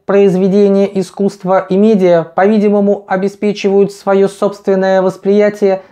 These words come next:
так сказать, от имени посетителей. В отличие от интерактивных аранжировок, в которых произведение искусства отдает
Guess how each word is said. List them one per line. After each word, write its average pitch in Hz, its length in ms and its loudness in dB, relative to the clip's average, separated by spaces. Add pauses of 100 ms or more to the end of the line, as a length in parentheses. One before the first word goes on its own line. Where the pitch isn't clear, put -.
(140)
так 196 160 -2
сказать, 196 520 -2
от 190 220 -6 (180)
имени 202 300 0
посетителей. 202 720 -6 (720)
В 170 60 -4
отличие 220 540 -2
от 220 300 -4 (580)
интерактивных 214 720 -2
аранжировок, 196 720 -2 (140)
в - 80 -20
которых 180 340 -4
произведение 185 840 -4
искусства 185 500 -4
отдает 180 720 0